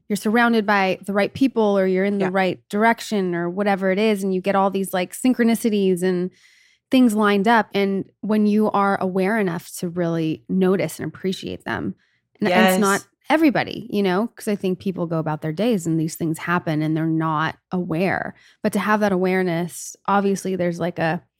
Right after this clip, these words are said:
Speaker 1: spirituality to it. There's a lot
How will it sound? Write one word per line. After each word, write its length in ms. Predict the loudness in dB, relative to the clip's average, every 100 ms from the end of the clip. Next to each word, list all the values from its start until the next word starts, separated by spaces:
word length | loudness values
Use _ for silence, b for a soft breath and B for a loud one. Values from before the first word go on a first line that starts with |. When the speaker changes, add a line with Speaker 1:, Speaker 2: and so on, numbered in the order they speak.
| _ _
Speaker 1:
spirituality 680 | -10 0 0 2 2 4 2
to 240 | -2 -2 2
it. 280 | 2 0 -2
There's 420 | -2 -2 -4 -10 _ _ -2
a 80 |
lot 400 | 0 2 2 0